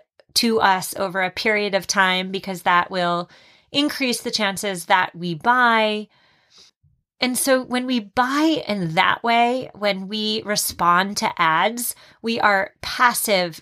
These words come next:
consumers. But when we are actively following hashtags and actively seeking out not just what we want, but what we need and what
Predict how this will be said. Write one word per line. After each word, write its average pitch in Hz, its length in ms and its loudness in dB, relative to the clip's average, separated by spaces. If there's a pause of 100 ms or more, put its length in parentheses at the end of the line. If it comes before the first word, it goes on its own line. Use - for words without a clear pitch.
(120)
consumers. 190 680 -6
But - 160 0
when 220 160 -2
we 302 140 2
are 294 240 2 (120)
actively 214 920 -2
following 233 720 2 (480)
hashtags 262 840 4
and 208 280 -4
actively 240 640 -2
seeking 269 560 -4
out 226 500 2 (1040)
not 349 180 2
just 349 240 0
what 262 200 2
we 240 160 0
want, 220 520 2
but 202 160 2
what 196 220 2
we 202 140 -6
need 202 440 -4
and 185 220 -2
what 196 160 4